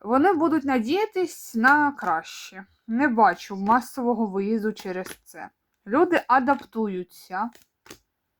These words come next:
під ситуацію. Просто адаптуються. Вже не йде.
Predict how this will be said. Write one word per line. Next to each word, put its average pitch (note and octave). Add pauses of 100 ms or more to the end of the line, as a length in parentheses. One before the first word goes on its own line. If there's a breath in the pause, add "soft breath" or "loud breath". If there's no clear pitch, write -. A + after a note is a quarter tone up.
(340)
під A#3
ситуацію. F#3 (1040)
Просто C4+
адаптуються. F#3 (1400 loud breath)
Вже G#3
не B3+
йде. F3